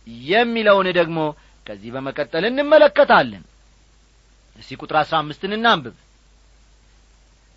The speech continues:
«ከመውጣቴም በኋላ እነዚህን ነገሮች እንድታስቡ በየጊዜው ትችሉ ዘንድ እተጋለሁ» ይላቸዋል።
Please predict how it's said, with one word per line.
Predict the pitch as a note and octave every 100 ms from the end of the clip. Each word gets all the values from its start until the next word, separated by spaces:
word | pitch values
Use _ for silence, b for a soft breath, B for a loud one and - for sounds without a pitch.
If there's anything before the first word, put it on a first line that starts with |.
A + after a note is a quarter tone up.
| -
«ከመውጣቴም | B2+ D3+ E3 F3 E3+ E3+ E3 D#3+ D#3 D3+
በኋላ | D3 C#3+ C3 B2+ D#3+ A#3+ - _ _ _ _ _
እነዚህን | A2 A#2+ D3+ F#3 F3 G3 G#3 G#3
ነገሮች | G3+ G3 G3+ G3+ G3+ -
እንድታስቡ | G3 F#3+ F3+ F#3 E3 D#3 - A#2+ F#2 _ _ b b b
በየጊዜው | A#2 C#3+ E3+ G#3+ G#3+ G3 A3 G#3+
ትችሉ | G#3+ - G#3 G3+
ዘንድ | A3+ D#4+ - _ _ _ _
እተጋለሁ» | B2 D3 G#3+ A#3+ A3+ G3+ F3 E3 D#3+
ይላቸዋል። | C#3+ C3 B2 - F#2